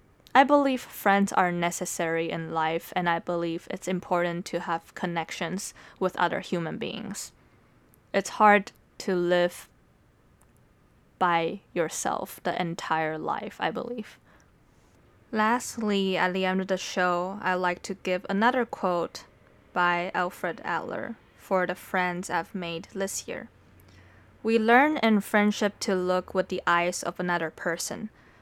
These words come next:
to listen with her eyes, and to feel with her heart."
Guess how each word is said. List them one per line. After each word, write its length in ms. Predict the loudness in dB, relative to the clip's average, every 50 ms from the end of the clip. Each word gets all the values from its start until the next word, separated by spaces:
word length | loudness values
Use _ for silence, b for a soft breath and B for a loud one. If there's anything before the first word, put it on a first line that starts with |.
| B B
to 120 | -2 0 2
listen 460 | 4 4 2 2 2 2 2 2 2
with 180 | 0 -2 -2
her 180 | -2 -2 -2 0
eyes, 560 | 0 0 0 0 -4 -4 -6 -6 -8 -8 -10 -14 _ _
and 140 | -4 -4 -2
to 120 | -4 -6
feel 380 | -8 -4 -2 0 0 2 2 0
with 180 | -2 -4 -4
her 160 | -6 -8 -8 -8
heart." 480 | -6 -6 -4 -6 -6 -8 -14 -20 -20